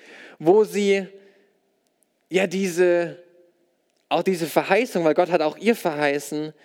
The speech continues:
dass sie ein großes Volk werden wird und hat,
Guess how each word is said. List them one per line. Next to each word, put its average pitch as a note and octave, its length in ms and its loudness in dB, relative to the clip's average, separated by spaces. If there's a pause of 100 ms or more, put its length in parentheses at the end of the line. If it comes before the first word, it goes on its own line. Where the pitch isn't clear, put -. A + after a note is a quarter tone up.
(320)
dass C#3+ 460 0
sie C#3 420 -4
ein C#3 160 -4
großes G3+ 400 0
Volk D#3 340 -2
werden C3+ 300 -2
wird C3+ 160 -6
und C#3+ 100 -10
hat, D3+ 160 -6